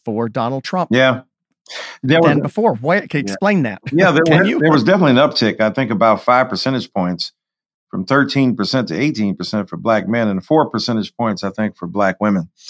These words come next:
Speaker 2: I think for Black men, you know, a couple few things. I think what I just described to you, that sense of bravado, that sense of swag, a lot of them may be denied its public expression.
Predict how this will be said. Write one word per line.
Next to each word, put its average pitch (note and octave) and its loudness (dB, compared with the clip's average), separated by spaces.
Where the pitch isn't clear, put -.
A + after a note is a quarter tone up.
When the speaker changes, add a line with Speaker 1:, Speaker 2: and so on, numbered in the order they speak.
Speaker 2:
I G3 2
think C4+ 4
for D#3 2
Black D#3 0
men, C#3+ 0
you C#3 2
know, C#3+ 4
a C3 -2
couple D#3+ 0
few F3 -2
things. E2+ -2
I G2+ 0
think A#2 -2
what A2+ 0
I B2+ 4
just A#2+ -2
described A#2+ 0
to G2 -4
you, F#2+ -2
that G#2+ 0
sense A2+ -4
of F2+ -8
bravado, A#2 0
that A#2+ -6
sense C3 -4
of F#2 -6
swag, A2+ 4
a B2+ 0
lot F3 2
of D#3+ 0
them C#3+ 0
may C#3 0
be B2+ -4
denied A2 0
its A2+ -6
public A2 -4
expression. F#2 -6